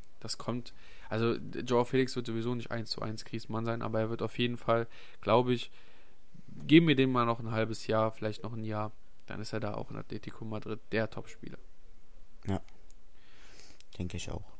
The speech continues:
Speaker 1: Genau, und dann kommen wir zu meinen geliebten Madrilen, die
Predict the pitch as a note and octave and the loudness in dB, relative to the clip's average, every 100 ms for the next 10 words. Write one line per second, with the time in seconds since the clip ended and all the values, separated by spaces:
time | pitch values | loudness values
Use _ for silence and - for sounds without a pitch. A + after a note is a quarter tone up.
0 | - A2+ A2 G#2+ A#2 A#2 A#2 A#2+ A#2 A2+ | -2 -2 -2 -4 -2 0 0 0 0 -2
1 | - A#2 A#2 A#2 - - - - - - | -2 0 -2 -2 -6 -6 -6 -6 -6 -8
2 | - - A2 A2 A2+ A#2 A2+ - - - | -6 -2 0 2 0 -2 -4 -6 -6 -4
3 | A#2+ C3+ D3+ - D3 C#3 A#2+ - A#2+ A#2+ | 0 0 -2 -4 -4 -2 -4 -4 -2 0
4 | B2+ A#2+ C3 C3+ C3 A#2+ A#2 A#2 | 0 2 2 2 0 0 4 4